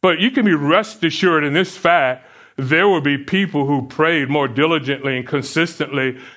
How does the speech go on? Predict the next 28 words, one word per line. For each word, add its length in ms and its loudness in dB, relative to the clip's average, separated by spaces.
than 180 2
a 60 0
Luther 420 0
and 120 -2
than 160 0
a 60 -4
Calvin, 540 0
although 300 0
they, 160 -8
they 100 2
did, 260 0
in 100 -4
fact, 360 -2
pray. 340 2
But 180 0
you 100 2
may 140 2
never 500 2
hear 280 4
about 320 2
them. 420 -2
That's 180 0
just 240 -2
true 160 2
in 80 2
the 60 0
Christian 380 0
life. 440 0